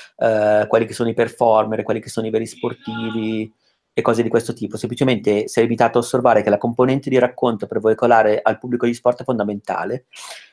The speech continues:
e lui ha tracciato un piccolo schema, diciamo, di gerarchie che ha chiamato peco. In testa a questo schema c'è il player,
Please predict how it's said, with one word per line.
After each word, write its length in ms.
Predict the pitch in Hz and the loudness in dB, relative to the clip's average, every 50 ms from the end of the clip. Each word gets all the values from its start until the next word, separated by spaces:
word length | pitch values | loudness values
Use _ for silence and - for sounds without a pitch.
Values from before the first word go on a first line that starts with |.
| - - | -2 2
e 120 | 120 135 | 4 4
lui 100 | 139 147 | 6 6
ha 60 | 156 165 | 4 4
tracciato 800 | 165 139 143 143 - - 139 123 123 - 139 135 135 135 - _ | 4 2 0 0 2 2 4 4 2 2 2 0 0 0 -2 _
un 440 | - 117 113 110 110 110 110 107 104 - _ | -8 -6 -6 -4 -4 -4 -6 -8 -8 -12 _
piccolo 400 | - - 127 - - - 123 123 | -10 -10 -8 -2 0 2 2 2
schema, 400 | 120 123 - - - 123 123 123 | 2 -2 -4 -2 0 0 0 0
diciamo, 380 | 123 123 123 - 123 117 110 104 | -2 -4 -4 -4 -4 -4 -4 -6
di 100 | 101 104 | -6 -4
gerarchie 520 | 107 117 120 127 127 127 _ - 127 123 | -2 0 0 0 0 -4 _ -6 -4 -4
che 120 | 120 - 123 | 0 0 -2
ha 60 | 110 | 0
chiamato 440 | - - 107 107 107 101 - 110 101 | 0 0 0 0 -2 -4 -6 -8 -8
peco. 500 | _ 113 101 95 - - - 98 - - _ _ _ _ _ _ _ _ _ _ _ _ _ - | _ -6 -6 -6 -6 -6 -6 -6 -6 -10 _ _ _ _ _ _ _ _ _ _ _ _ _ -10
In 100 | - 120 | -4 0
testa 220 | - 147 151 - | 0 0 2 2
a 20 | |
questo 200 | 151 151 147 - | 0 0 0 -2
schema 320 | 139 - - 156 151 175 170 | -6 0 2 2 4 4 2
c'è 140 | - - 120 | 2 0 -2
il 140 | 110 107 | -2 -2
player, 500 | - - 104 101 92 92 95 92 92 - | -6 -6 -4 -4 -4 -4 -6 -8 -10 -12